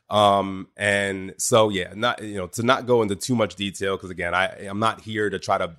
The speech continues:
you know, bash any particular people, um, uh, you know, or just, you know, get too specific about anything. But at the end of the day, like,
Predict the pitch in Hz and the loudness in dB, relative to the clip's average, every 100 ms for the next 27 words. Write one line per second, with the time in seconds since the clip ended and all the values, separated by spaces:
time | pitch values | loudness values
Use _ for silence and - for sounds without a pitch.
0 | _ 90 92 110 110 107 104 92 90 92 | _ -20 -8 -2 0 0 -6 -6 -10 -12
1 | 87 85 190 185 165 156 147 - _ _ | -12 -4 -2 -2 0 2 0 -2 _ _
2 | _ 104 98 95 92 92 90 - _ - | _ 4 6 6 2 -2 -6 -14 _ -12
3 | 76 69 - 107 90 95 110 110 98 - | -12 -10 -6 -4 -4 0 2 2 0 -8
4 | 98 87 85 110 - 113 104 - - 151 | -10 -10 -6 -6 -2 -2 -2 -4 0 2
5 | 120 101 98 92 90 - 95 90 87 98 | 2 4 4 2 -6 -6 -8 -6 0 0
6 | 95 _ _ _ _ 131 131 135 117 104 | 0 _ _ _ _ 0 2 2 2 0
7 | 139 123 98 | 0 0 -2